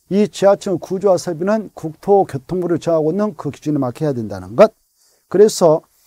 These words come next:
어, 일 번, 이 번, 삼 번, 사 번, 육 번 받으시고요. 어, 지하층이라고 하는 그 뜻, 기준, 일 번에 있었죠. 그런 지하층 기준은 건축물 용도의 감시 획일적으로 똑같이 일 번 같이 생기면 무조건 지하층 인정한다는 거.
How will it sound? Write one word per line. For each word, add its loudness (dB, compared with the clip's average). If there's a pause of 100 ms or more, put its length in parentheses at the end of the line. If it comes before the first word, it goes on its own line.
(240)
어, 2
일 2
번, 4
이 0
번, 2
삼 -8
번, 2
사 0
번, 2 (400)
육 0
번 4
받으시고요. 4 (560)
어, 4
지하층이라고 4
하는 0
그 2
뜻, 6
기준, 2
일 0
번에 4
있었죠. -2
그런 2
지하층 0
기준은 0 (380)
건축물 2
용도의 4
감시 -2
획일적으로 -2
똑같이 -2
일 -2
번 -2
같이 -2
생기면 -6
무조건 -6
지하층 -6
인정한다는 0
거. -12